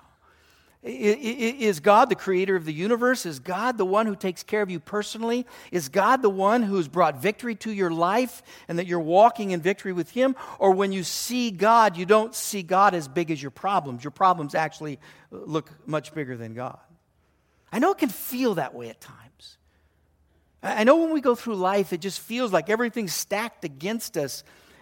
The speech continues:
And the thing that we must remember i-, is God i-, is greater. God is more sovereign. God is sovereign. And he can take care of the things that I face and the troubles that I deal with.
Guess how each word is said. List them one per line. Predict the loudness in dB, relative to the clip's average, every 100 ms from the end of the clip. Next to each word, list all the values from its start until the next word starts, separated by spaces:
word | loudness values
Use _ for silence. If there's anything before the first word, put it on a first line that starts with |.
| -4
And | -4
the |
thing | 0 2 4
that | 4
we | 0
must | -2 -2 -2 -4 -4
remember | -4 -2 -2 -2 0 -2 -4 -20 -10
i-, | -10 -6
is | -8 -8
God | -10 -8 -8 -8 -10
i-, | -12
is | -12 -10 -12 -10
greater. | -10 -8 -6 -8 -10
God | -10 -10
is | -12 -16
more | -18 -16
sovereign. | -14 -12 -12 -10 -10 -8
God | -4 -4
is | -4 -8
sovereign. | -10 -10 -10 -12 -18 -20 -20 -20 -20 _ _ -10
And |
he | -10
can | -8
take | -10 -10 -10
care | -12 -8 -6 -6
of | -10
the | -12
things | -10 -10 -10
that | -10
I | -10
face | -12 -12 -12 -12 -14
and | -18
the | -16
troubles | -6 -6 -6 -14
that | -16
I | -16 -18
deal | -18 -18 -18
with. | -20 -20